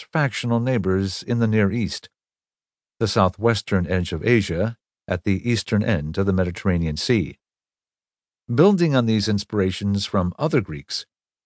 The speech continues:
Greeks incubated their own ideas and practices, some of which still resonate today,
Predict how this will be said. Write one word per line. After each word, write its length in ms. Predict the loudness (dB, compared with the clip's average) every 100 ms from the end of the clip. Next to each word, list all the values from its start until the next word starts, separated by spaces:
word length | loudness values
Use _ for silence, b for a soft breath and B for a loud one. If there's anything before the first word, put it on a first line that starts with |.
| _ 2
Greeks 500 | 2 2 -4 -8 -2
incubated 680 | -2 0 0 2 0 -2 0
their 280 | 0 0
own 220 | 2 2 2
ideas 580 | 0 -2 -4 -6 -6
and 160 | -4 0
practices, 580 | 0 0 -6 -8 -12 -16 _ _ _ _ -10
some 280 | 0 0
of 80 | 2
which 240 | 2 0 0
still 280 | 2 2
resonate 500 | 4 2 2 2 0
today, 480 | -2 -4 -2 -4 -8